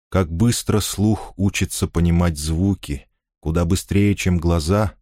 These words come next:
разбирать буквы. Стайки фей мгновенно рассеялись. Женщины заголосили и бросились к лачугам, где спали дети. Рука Мо сама собой потянулась к мечу, как будто он всю жизнь им орудовал.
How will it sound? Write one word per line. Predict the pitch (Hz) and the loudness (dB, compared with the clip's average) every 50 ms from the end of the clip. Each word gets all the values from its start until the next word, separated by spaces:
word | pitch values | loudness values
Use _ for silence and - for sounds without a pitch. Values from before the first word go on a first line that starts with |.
| _ _ - | _ _ -8
разбирать | 78 78 76 71 71 80 78 76 78 76 | -6 -6 -6 -4 -2 -2 -2 -2 -2 -4
буквы. | 71 69 71 90 90 - - - 67 65 - _ _ _ _ _ _ _ _ _ _ _ _ _ _ - | -4 -4 -2 -2 -2 -4 -6 -10 -10 -10 -12 _ _ _ _ _ _ _ _ _ _ _ _ _ _ -16
Стайки | - - - 104 117 117 - - 104 | -8 -2 0 2 2 2 0 -2 -4
фей | - - 110 117 120 117 113 95 - | -2 0 2 2 2 2 2 0 -2
мгновенно | - 76 78 80 85 92 92 90 95 104 101 101 98 101 95 | -4 -4 -2 0 2 4 4 4 4 4 4 4 4 4 2
рассеялись. | 101 95 - - - 117 117 107 95 85 73 65 - - - - _ _ _ _ _ _ _ _ _ _ - | 2 0 -2 -2 -2 0 2 2 2 0 -2 -4 -6 -10 -12 -14 _ _ _ _ _ _ _ _ _ _ -8
Женщины | 71 73 76 95 104 107 98 - - 101 104 98 | -4 0 2 2 2 2 2 2 2 2 2 2
заголосили | 85 98 92 87 98 95 95 - - - 110 110 107 104 92 - | 2 0 0 2 2 2 0 0 0 0 0 2 2 0 0 0
и | - 90 92 | -2 -2 0
бросились | 85 98 101 104 95 - - 98 98 - - | 2 2 2 2 2 0 0 -2 -2 -2 -2
к | - 95 | -2 0
лачугам, | 98 98 - - - 117 120 101 92 85 80 | 0 0 0 -2 0 0 2 2 2 0 0
где | 78 80 85 | 0 -2 -2
спали | 78 - - - 92 92 87 87 | -4 -4 -2 0 0 2 2 0
дети. | 78 73 87 107 104 - - - - - _ _ _ _ _ _ _ _ _ _ _ - | -2 0 0 0 0 -2 -4 -10 -14 -16 _ _ _ _ _ _ _ _ _ _ _ -6
Рука | 78 85 82 - - 78 80 | -4 -4 -2 -2 0 0 2
Мо | 82 80 85 87 90 | 2 2 2 2 2
сама | 90 - - 85 85 90 87 | 0 0 0 0 0 0 0
собой | - - 87 80 92 90 85 | 0 -2 -2 0 0 0 0
потянулась | - 85 - - 87 85 85 87 90 - - | -2 -4 -2 0 2 2 4 2 2 0 0
к | - 90 | 0 2
мечу, | 90 92 - - - 101 98 | 2 2 2 0 -2 0 0
как | - - 85 73 76 | 0 -2 -4 -4 -2
будто | 73 87 - - 87 | -4 -4 -2 -2 0
он | 82 82 82 | 0 0 0
всю | 80 - - 95 92 | -2 -2 -2 -2 -2
жизнь | 80 76 95 101 92 85 87 - - | 0 2 0 2 2 2 2 2 2
им | 92 90 85 - | 2 0 2 2
орудовал. | - 87 82 92 101 101 90 87 69 65 67 - | 2 2 2 2 2 2 0 -2 -2 -4 -6 -10